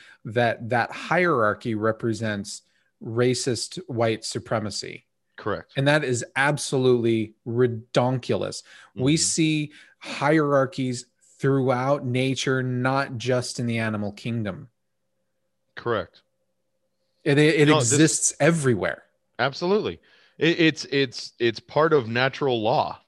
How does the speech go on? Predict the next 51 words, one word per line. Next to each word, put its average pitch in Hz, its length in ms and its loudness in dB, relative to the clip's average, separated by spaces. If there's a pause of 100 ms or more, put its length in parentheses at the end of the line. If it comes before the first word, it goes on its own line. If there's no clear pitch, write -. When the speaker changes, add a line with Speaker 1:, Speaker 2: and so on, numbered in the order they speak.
(160)
Speaker 2:
And 117 160 0
I, 131 80 4
and 131 200 0
I'm 143 120 2
not 160 240 0
talking 127 420 -2
about 104 260 -2
law 104 320 0
written 104 400 -4
down. 101 460 -2
It's 101 220 -6
just - 260 -10
the, 107 140 -4 (240)
<laughs> - 300 -18
the, - 100 0
the 120 180 -4
way 135 220 4
life 113 560 0 (360)
works. 107 640 -2 (340)
Um, 107 460 0
you 113 140 -4
know, 113 220 -2
uh, 104 280 -2
uh, 95 260 -2 (100)
the 101 120 -8
survival 127 580 0
of 113 120 -2
the 107 100 -4
fittest 135 460 -4
idea. 90 380 -2
It's - 160 -16
the 107 120 -6
weakest 123 520 -6
that 104 200 -4
fall 101 220 -4
behind 98 480 -6
and 82 120 -16
fall 98 260 -4
to 107 120 -16
the 101 80 -6
bottom. 127 400 0 (340)
That's 139 440 0
true 190 320 -2
no 147 180 2
matter 156 300 4
where 143 360 2
you 165 220 -4
change 160 540 -4
the 139 120 0
frickin' 143 480 -6
bar. 110 440 -2